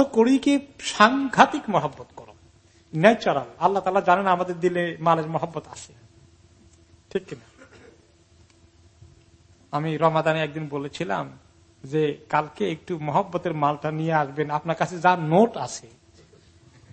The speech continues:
একটা পঞ্চাশ পাউন্ডের নোট আছে, বিশ পাউন্ডের, দশ পাউন্ডের, পাঁচ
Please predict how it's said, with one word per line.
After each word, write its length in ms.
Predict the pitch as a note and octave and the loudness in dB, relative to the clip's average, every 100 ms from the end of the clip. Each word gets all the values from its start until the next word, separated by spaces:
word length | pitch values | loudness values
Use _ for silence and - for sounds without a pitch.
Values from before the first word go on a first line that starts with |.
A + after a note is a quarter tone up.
| - | 2
একটা 240 | F3+ F3+ F3 | 4 4 4
পঞ্চাশ 340 | G3 G3 F3+ | 2 2 -4
পাউন্ডের 340 | - F3 F3+ F3+ | 2 2 2 -2
নোট 160 | F#3 | -2
আছে, 180 | F#3 - E3 | -2 -4 -6
বিশ 220 | D#3 E3+ | -6 -4
পাউন্ডের, 320 | - D#3+ E3 D#3 | -2 -2 -2 0
দশ 180 | D#3+ - | 0 0
পাউন্ডের, 280 | D#3+ D#3+ D#3+ | -4 -4 -2
পাঁচ 180 | E3 | -4